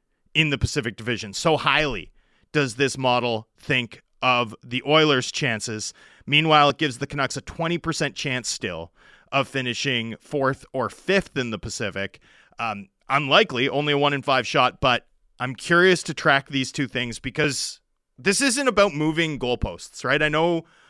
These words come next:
you know, I, I didn't have a firm grasp on how good this team could be going into the season, a-, admittedly. Keeps me up at night.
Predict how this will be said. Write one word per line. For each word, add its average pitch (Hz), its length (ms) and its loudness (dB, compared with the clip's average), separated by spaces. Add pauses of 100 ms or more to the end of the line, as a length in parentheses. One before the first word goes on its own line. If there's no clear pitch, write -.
(140)
you 131 80 -8
know, 117 60 -4
I, 143 180 0
I 143 100 4
didn't 165 180 2
have 147 140 0
a 131 60 -10
firm 143 320 -4
grasp 127 400 0
on 123 140 -2
how 123 120 -2
good 120 280 -8
this 123 160 -6
team 110 240 -10
could 113 200 -12
be 92 280 -8 (200)
going 123 240 -4
into 107 140 -8
the 98 80 -12
season, 85 400 -12
a-, 104 160 -6
admittedly. 107 560 -4
Keeps - 220 -8
me 139 100 -6
up - 140 -8
at - 40 -18
night. - 140 -20